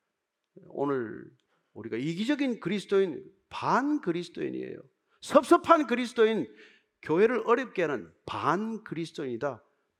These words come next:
분명하게 기억하고 돌아가시게 되길 바랍니다. 특별히 뭐 지금 여기 이 층에 앉아서 뭐 너무 좁은 데서 뭐 "이게 뭐야, 교회가 이게?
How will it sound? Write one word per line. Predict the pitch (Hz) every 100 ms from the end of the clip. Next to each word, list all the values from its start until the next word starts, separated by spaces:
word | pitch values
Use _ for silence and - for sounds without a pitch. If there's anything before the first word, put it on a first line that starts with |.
| _
분명하게 | - 175 226 233 202 139 - _ _
기억하고 | - 147 - 135 117 107 - - -
돌아가시게 | 110 107 104 -
되길 | 101 98 107
바랍니다. | 98 101 - - _ _ _ _ _ _ _ _ _ _ _ 202 170
특별히 | - - 170
뭐 | 147 147 139
지금 | 151 143 135
여기 | 139 120
이 | 127
층에 | - 180
앉아서 | 160 170 156 127
뭐 | 120 135 135 _ _ _ _ _ -
너무 | - 127 151 196
좁은 | 202 226 208
데서 | 90 135 -
뭐 | - - -
"이게 | 120 123 131 190
뭐야, | - - 135 233
교회가 | - 131 120 127 95
이게? | 71 -